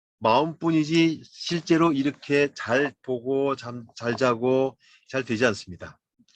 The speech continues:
자, 그러려면요, 어, 이렇게 잘 먹고, 잘 보고, 잘 자고 하려면 두 가지 요건이 필요해요. 첫 번째는 순환이고요. 두 번째는 강화입니다.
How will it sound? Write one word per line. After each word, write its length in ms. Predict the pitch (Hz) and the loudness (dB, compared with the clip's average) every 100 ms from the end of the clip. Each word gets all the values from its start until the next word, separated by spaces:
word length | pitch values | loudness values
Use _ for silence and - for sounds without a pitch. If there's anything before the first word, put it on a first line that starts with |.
| - | -14
자, 160 | - 107 | -8 -2
그러려면요, 720 | 120 123 110 101 139 156 - _ _ _ - _ | 4 4 4 2 2 2 0 _ _ _ -20 _
어, 220 | 95 92 | -4 -2
이렇게 260 | 107 113 131 | -2 -2 -2
잘 180 | 120 127 | 0 0
먹고, 300 | 131 110 135 | 0 0 -2
잘 200 | 120 123 | 0 0
보고, 260 | 123 127 | 0 -2
잘 220 | 127 113 | -4 -4
자고 600 | 110 120 101 101 131 165 _ - | 0 0 0 -2 -2 -6 _ -14
하려면 500 | 113 107 123 160 160 _ _ _ | -8 -6 -4 -4 -6 _ _ _
두 200 | - 139 | -10 -4
가지 260 | 143 165 165 | 0 0 -2
요건이 340 | 127 123 101 | -4 -6 -8
필요해요. 540 | - 90 80 95 92 - _ _ | -12 -14 -10 -8 -8 -10 _ _
첫 140 | - 110 | -10 -4
번째는 680 | 127 120 110 101 110 156 170 _ _ _ _ _ _ | 0 2 2 2 0 -2 -6 _ _ _ _ _ _
순환이고요. 880 | - - 202 180 135 95 120 110 - _ _ _ _ _ _ _ _ _ _ _ - | -8 0 2 2 0 -4 -4 -4 -8 _ _ _ _ _ _ _ _ _ _ _ -10
두 100 | 104 | -6
번째는 540 | 98 101 113 147 185 - _ _ | -4 -2 0 0 -2 -12 _ _
강화입니다. 720 | - 127 135 120 95 80 - | -4 -2 0 -2 -4 -16 -20